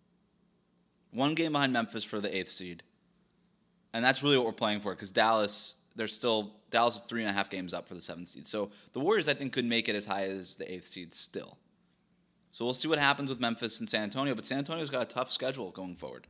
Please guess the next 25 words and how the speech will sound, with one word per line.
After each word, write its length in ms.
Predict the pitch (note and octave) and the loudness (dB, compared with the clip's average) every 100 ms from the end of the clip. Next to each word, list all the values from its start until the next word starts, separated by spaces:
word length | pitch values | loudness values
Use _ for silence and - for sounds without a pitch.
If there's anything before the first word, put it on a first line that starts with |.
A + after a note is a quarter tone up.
| _ _ _ _ _ _ _ _ _ _ - | _ _ _ _ _ _ _ _ _ _ -10
Let's 160 | G#2+ - | -6 -2
check 200 | C3 C3 | -2 0
Memphis' 460 | B2 A#2 G#2 F#2 | -4 -4 -8 -8
schedule 400 | - G2 F2 F2 | -10 -8 -8 -8
here. 240 | E2+ - - _ _ _ _ _ _ _ _ _ _ _ _ _ _ _ - | -10 -12 -16 _ _ _ _ _ _ _ _ _ _ _ _ _ _ _ -4
'Cause 140 | A#2 | 0
the 80 | B2 | 2
Warriors 360 | C#3 G3 D#3+ | 2 2 0
still 180 | - C#3 | 0 2
have 100 | C3 | 2
a 40 | G#2+ | 0
pretty 280 | - C#3 | -4 -2
soft 280 | A2+ A#2 A2 | 2 2 2
schedule 480 | - G2+ F#2+ F2+ F2 _ _ _ _ _ _ _ _ _ _ _ _ _ _ _ _ - | 0 -6 -6 -10 -12 _ _ _ _ _ _ _ _ _ _ _ _ _ _ _ _ -10
going 220 | G#2+ G2 | -6 -6
forward. 440 | F2+ A2+ F#2+ E2+ E2+ _ _ _ _ _ _ | 0 2 2 0 -8 _ _ _ _ _ _
Memphis 460 | - C3 D3 C#3 - | 0 0 0 0 2
has, 800 | B2 A#2 A2+ A2 A2 G#2+ - - _ _ _ _ _ _ _ _ _ _ - | 4 6 6 6 4 0 -4 -8 _ _ _ _ _ _ _ _ _ _ 2
yeah, 200 | A2 E2+ | 4 4
Memphis 380 | G2 B2 C3+ C3+ | 2 0 -2 -2
has 160 | A#2 | -2
the 80 | A2+ | -2
twenty-first 640 | - C3 B2+ C3 B2 A#2 B2+ | -2 0 0 2 0 0 -4
easiest 320 | A2+ A2+ G#2 | -4 -2 -2
schedule, 580 | A#2 G#2+ G#2+ G#2 G#2 | -2 -2 -2 -4 -6